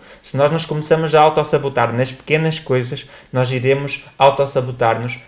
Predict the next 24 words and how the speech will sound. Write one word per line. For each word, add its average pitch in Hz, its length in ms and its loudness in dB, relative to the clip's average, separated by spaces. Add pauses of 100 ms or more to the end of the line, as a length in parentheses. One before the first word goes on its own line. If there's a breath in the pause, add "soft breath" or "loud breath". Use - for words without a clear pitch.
nas 127 220 0
grandes 123 420 2
coisas 107 380 -2
da 104 60 -4
nossa 104 280 -4
vida, 92 280 -12
nos 107 220 -8
grandes 123 320 0
percursos, 110 580 -10
nas 107 160 -4
grandes 123 300 0
rotas 117 400 -2
que - 100 -12
nós 107 120 -8
temos, 107 320 -8 (180)
temos, 117 240 -4
queremos 147 580 -4 (100)
e 123 80 -8
temos 120 500 -2 (320 loud breath)
que 113 80 -8
percorrer 117 480 -6
na 104 80 -2
nossa 104 280 -4
vida. 92 260 -16